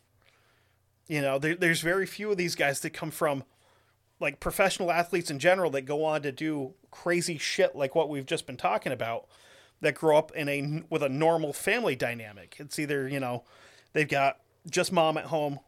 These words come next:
or dad's there too and he's a alcoholic or a drug addict and he just fucking pounds on everybody. So that's a, that's one of those things you gotta think about is, like, is it better to grow up without dad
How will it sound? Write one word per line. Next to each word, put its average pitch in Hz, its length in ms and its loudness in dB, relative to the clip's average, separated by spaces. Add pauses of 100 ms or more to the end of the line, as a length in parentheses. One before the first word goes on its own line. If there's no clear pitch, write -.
(140)
or 143 320 2 (160)
dad's 151 320 4
there 151 180 0
too 156 300 -2
and 143 100 -4
he's 135 160 -4
a 123 180 -4 (480)
alcoholic 151 720 0
or 147 120 -4
a 143 80 -2
drug 139 340 2
addict 143 380 0
and 143 80 -8
he 131 80 -10
just 131 240 -8
fucking 143 460 -4
pounds 143 340 -2
on 127 100 -2
everybody. 117 520 -10 (720)
So - 120 0
that's 165 140 0
a, 175 100 2
that's 165 320 -4
one 190 120 4
of 160 40 0
those 160 160 2
things 170 200 0
you 165 40 -4
gotta 156 140 2
think 180 200 -2
about 135 200 0
is, 127 120 -4
like, 123 200 -8
is 139 160 -6
it 135 80 -6
better 147 240 0
to - 160 -8
grow 139 260 2
up 139 200 0 (200)
without 143 460 -2
dad 226 320 0